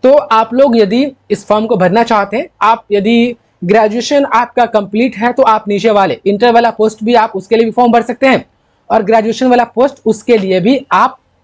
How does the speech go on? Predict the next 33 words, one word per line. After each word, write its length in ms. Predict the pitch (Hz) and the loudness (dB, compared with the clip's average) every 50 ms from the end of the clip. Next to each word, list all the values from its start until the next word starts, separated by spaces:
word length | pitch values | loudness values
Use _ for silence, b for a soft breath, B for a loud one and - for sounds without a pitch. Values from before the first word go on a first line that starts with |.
| _ _ | _ _
form 240 | - 208 208 233 277 | 0 0 0 0 -4
फिलअप 380 | 262 - 202 196 220 262 - - _ | -4 -2 0 0 0 0 -2 -6 _
कर 120 | - 180 175 | -2 -2 -2
सकते 340 | 165 - 135 - - - 170 | 0 -4 -8 -6 -2 -2 -2
हैं। 140 | 135 - - 214 | -2 -2 -2 -2
बाकी 240 | 254 262 269 277 | -2 -2 0 -2
रहा 180 | 277 262 269 262 | -2 -2 -2 0
बात, 260 | 233 247 247 247 - _ _ _ _ _ _ _ _ _ | 0 -2 -2 -4 -6 _ _ _ _ _ _ _ _ _
अ, 100 | 202 202 | 0 0
syllabus 460 | 196 - 247 254 247 233 247 247 247 | 0 0 0 0 2 2 0 -2 0
वगैरह, 440 | 226 233 214 226 226 233 233 233 226 | -2 0 0 2 2 2 2 2 0
selection, 640 | - - 240 220 202 - - 240 233 233 233 226 226 - | -2 -2 -2 -2 -2 0 -2 0 2 2 0 -2 -2 -2
अ, 140 | 190 196 196 | 0 0 0
प्रक्रिया 460 | 190 - 208 208 220 220 226 233 220 | 0 -2 -4 -2 0 2 2 2 2
वगैरह, 400 | 214 214 202 202 208 208 208 220 | 2 2 2 2 2 4 2 2
तमाम 640 | - - _ _ _ _ _ - 214 208 202 202 | 0 -4 _ _ _ _ _ -4 -2 -2 0 -2
इंस्टीट्यूट 280 | 196 190 - 262 277 262 | -4 -2 -2 -2 0 0
आप 180 | 220 190 - 226 | 0 0 0 -4
लोग 80 | 202 | -6
channel 200 | - - 202 208 | -4 -2 -2 -2
से 140 | 202 - 220 | 0 0 0
update 320 | 190 165 160 196 220 214 | 0 2 2 0 0 2
रहिए। 280 | 214 233 220 233 302 359 - _ _ _ _ - | 0 0 0 0 -2 -4 -6 _ _ _ _ -2
ये 340 | 190 220 214 214 208 - - | 2 4 4 4 2 0 -6
short 320 | - - 226 240 240 233 | -2 0 0 0 2 0
notice 360 | 233 226 214 208 254 240 - - | -2 -2 0 0 0 -2 0 0
आई 180 | 180 208 240 220 | -2 0 0 0
है, 140 | 254 330 277 | -2 -2 -2
details 560 | 190 226 226 233 262 262 269 277 240 - 233 | 0 -2 -2 0 2 2 2 2 0 -2 -2
में 140 | 233 220 214 | 0 2 2
इसके 300 | 196 196 - - 233 208 | 0 -2 0 -2 0 0
बारे 240 | 196 185 185 185 | 2 2 0 0
में 160 | 196 254 359 | -2 -2 -4